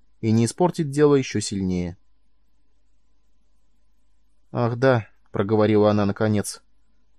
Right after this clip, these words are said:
«Майлз предупреждал меня, что у вас, бароярцев, некий отвратительный пунктик насчёт манипуляций с генами.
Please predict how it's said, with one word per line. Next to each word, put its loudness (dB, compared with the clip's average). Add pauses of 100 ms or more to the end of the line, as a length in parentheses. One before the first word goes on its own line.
(420)
«Майлз 0
предупреждал 2
меня, 2
что 0
у 4
вас, 4
бароярцев, 2 (400)
некий -2
отвратительный 0
пунктик -2
насчёт -2
манипуляций 0
с -6
генами. -2